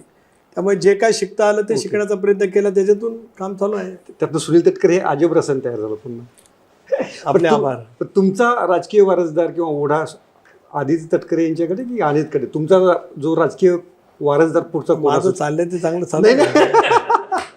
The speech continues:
Speaker 1: बोला.
Speaker 2: पण तुम्ही, अ, म्हणजे मुलगी किंवा मुलगा असं काही भेद, म्हणजे दोघांना
Speaker 1: असं
Speaker 2: तुम्ही
Speaker 1: भेद
Speaker 2: स्थान
Speaker 1: नाही,
Speaker 2: दिलं.
Speaker 1: दोघे
Speaker 2: दो-,
Speaker 1: काम करतात त्यांच्या
Speaker 2: बरं.
Speaker 1: त्यांच्या परीने.
Speaker 2: बरं.
Speaker 1: आणि ज्याच्यामध्ये असेल गुणवत्ता, ज्याला संधी मिळेल तो पुढे जाईल.
Speaker 2: ओके.
Speaker 1: फक्त त्यांना एकच शिकवलेलं आहे की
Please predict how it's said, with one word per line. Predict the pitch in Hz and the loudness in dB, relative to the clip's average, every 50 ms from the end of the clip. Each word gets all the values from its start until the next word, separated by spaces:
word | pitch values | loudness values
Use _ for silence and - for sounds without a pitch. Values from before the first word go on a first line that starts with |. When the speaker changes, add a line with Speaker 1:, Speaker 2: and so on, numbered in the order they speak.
| _ _ _ - - - - _ _ _ _ - 160 | _ _ _ -20 -20 -20 -20 _ _ _ _ -18 -14
Speaker 1:
बोला. | 143 143 131 - - - - - | -10 -10 -10 -10 -12 -4 0 2
Speaker 2:
पण | 208 | 2
तुम्ही, | 196 208 226 226 254 233 147 | 4 2 0 -2 -2 -2 -2
अ, | 143 | -2
म्हणजे | 147 147 143 139 139 160 170 165 147 - - | -2 -2 -2 -4 -2 0 -2 -2 -2 -4 -10
मुलगी | 147 151 165 160 156 190 | -12 -10 -8 -6 -6 -6
किंवा | 220 190 226 214 208 | -2 2 4 4 4
मुलगा | 196 175 165 156 151 151 | 4 2 2 0 0 0
असं | 151 170 | -2 -2
काही | 165 - 165 180 | -2 0 0 0
भेद, | 165 135 147 156 147 | 2 2 0 -2 -2
म्हणजे | 147 165 151 | -2 -4 -2
दोघांना | 156 156 143 165 180 180 | -2 0 2 2 2 2
Speaker 1:
असं | 180 180 | 2 2
Speaker 2:
तुम्ही | 180 156 | 0 0
Speaker 1:
भेद | 170 196 | 0 0
Speaker 2:
स्थान | 208 269 185 | 0 2 2
Speaker 1:
नाही, | 175 185 208 214 214 202 | 2 2 2 2 2 0
Speaker 2:
दिलं. | - - | -2 -6
Speaker 1:
दोघे | 156 147 143 151 180 190 | -8 -6 -2 -2 0 2
Speaker 2:
दो-, | 147 147 | 2 2
Speaker 1:
काम | 165 165 165 | 2 0 -2
करतात | 147 156 147 135 127 170 170 165 | -4 -6 -6 -4 -4 -4 -6 -4
त्यांच्या | 170 143 139 135 123 123 | -4 -6 -6 -4 -4 -4
Speaker 2:
बरं. | 120 | -4
Speaker 1:
त्यांच्या | 127 139 135 147 135 | -6 -8 -10 -12 -14
परीने. | 127 - 131 135 139 160 180 190 214 _ _ - | -14 -12 -10 -10 -10 -10 -12 -14 -18 _ _ -10
Speaker 2:
बरं. | 127 120 117 110 117 131 156 - - | -6 -4 -4 -4 -4 -6 -8 -10 -14
Speaker 1:
आणि | 180 190 190 | -14 -12 -10
ज्याच्यामध्ये | 175 170 165 151 - 185 185 185 185 175 170 190 190 190 180 - - _ _ _ _ - | -6 -4 -4 -2 -2 -2 -2 0 -2 -2 -2 -4 -4 -6 -8 -10 -14 _ _ _ _ -8
असेल | 151 143 - - 170 170 | -6 -4 -2 -2 -2 -2
गुणवत्ता, | 165 165 165 165 165 160 165 180 170 | -2 -2 -2 -2 -4 -2 -2 -2 -2
ज्याला | 160 165 160 170 165 | 0 0 -2 -2 -2
संधी | - - 160 165 180 175 | -2 -4 -6 -6 -6 -6
मिळेल | 180 185 185 180 - | -6 -6 -6 -6 -6
तो | 190 | -6
पुढे | - 196 196 208 180 | -6 -4 -4 -2 -2
जाईल. | 156 143 147 156 - _ _ _ - | -2 -4 -6 -8 -14 _ _ _ -8
Speaker 2:
ओके. | - 131 117 - - 120 | -6 -6 -6 -6 -8 -10
Speaker 1:
फक्त | 120 160 - 190 | -8 -4 -4 -4
त्यांना | 185 - - 160 180 190 196 | 0 2 2 2 2 0 0
एकच | 185 170 165 - 226 208 208 - | -2 -2 0 0 0 0 2 0
शिकवलेलं | 180 - - 170 151 151 147 151 156 | -2 -2 -2 -2 -4 -4 -4 -4 -4
आहे | 151 | -6
की | 151 - 180 185 190 | -6 -8 -8 -8 -8